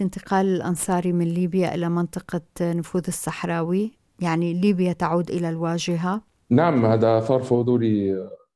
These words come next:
Speaker 2: هذا معناه أولا أنه فيه تمركز لداعش في ليبيا، وهذا كان يعني من الصعب، آه، التحقق منه، لأن ال-، ال-، ما كانت تفعله، آه، داعش في تلك المنطقة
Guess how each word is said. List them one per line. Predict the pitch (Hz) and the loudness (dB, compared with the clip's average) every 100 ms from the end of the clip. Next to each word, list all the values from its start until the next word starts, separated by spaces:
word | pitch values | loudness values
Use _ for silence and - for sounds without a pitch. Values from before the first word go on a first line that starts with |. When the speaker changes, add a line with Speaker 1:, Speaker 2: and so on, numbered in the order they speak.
| _ _ _ - | _ _ _ -10
Speaker 2:
هذا | 110 123 | -2 0
معناه | 127 135 151 127 | 2 0 0 0
أولا | 139 156 160 | 2 2 0
أنه | 139 131 127 123 | 0 0 0 -2
فيه | 123 127 117 - _ 98 98 | -2 -2 -2 -8 _ -8 -6
تمركز | 110 107 - 101 98 | -6 -6 -6 -8 -8
لداعش | 95 92 92 92 92 _ - 98 98 - | -8 -8 -10 -14 -18 _ -2 -2 -2 -10
في | 92 90 | -12 -8
ليبيا، | 92 107 - - - | -2 0 0 -4 -4
وهذا | 101 98 104 | 0 2 2
كان | 104 107 107 104 - _ _ | 2 2 2 0 -8 _ _
يعني | - 104 110 | 2 4 4
من | 117 117 | 4 4
الصعب، | 113 - 113 98 87 - - | 4 0 -2 -2 -4 -12 -8
آه، | 98 95 95 - | -4 -4 -4 -6
التحقق | 107 - 131 - 107 98 | -6 -6 -6 -6 -6 -6
منه، | 98 92 113 175 _ _ _ | -8 -6 -8 -8 _ _ _
لأن | 101 101 107 107 | -4 0 2 2
ال-، | 101 101 | 2 0
ال-، | 98 98 98 98 80 92 64 _ _ _ _ _ _ | -2 -4 -8 -10 -12 -12 -14 _ _ _ _ _ _
ما | - 113 113 | -2 2 4
كانت | 120 113 113 | 4 4 2
تفعله، | 110 - 113 110 110 110 104 95 | -4 -2 2 2 4 2 2 -2
آه، | 95 98 71 87 110 | -6 -6 -6 -6 -4
داعش | 113 113 113 110 | 0 2 0 -2
في | - 107 104 101 101 | -4 -2 -2 -2 -4
تلك | 123 120 | -6 -4
المنطقة | 110 104 107 107 113 110 | -4 -2 -4 -4 -4 -4